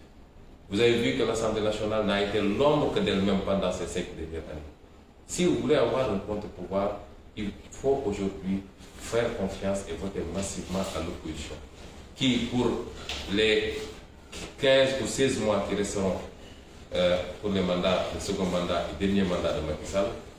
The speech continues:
cette opposition-là se chargera d'encadrer de manière très responsable l'exécution du pouvoir et des décisions exécutives. C'est cela que je voulais délivrer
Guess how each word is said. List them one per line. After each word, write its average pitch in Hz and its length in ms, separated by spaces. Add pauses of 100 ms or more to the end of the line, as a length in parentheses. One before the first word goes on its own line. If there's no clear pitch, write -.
(240)
cette 104 200
opposition-là 95 800 (320)
se 92 100
chargera 87 540 (200)
d'encadrer 90 540 (460)
de 87 40
manière 95 280 (120)
très 110 160
responsable 80 580 (720)
l'exécution 95 600 (280)
du 82 80
pouvoir - 440 (500)
et 98 160 (440)
des 85 100
décisions 80 440 (320)
exécutives. 73 540 (720)
C'est 107 120
cela 127 320
que 107 60
je 104 120
voulais 104 160
délivrer 92 600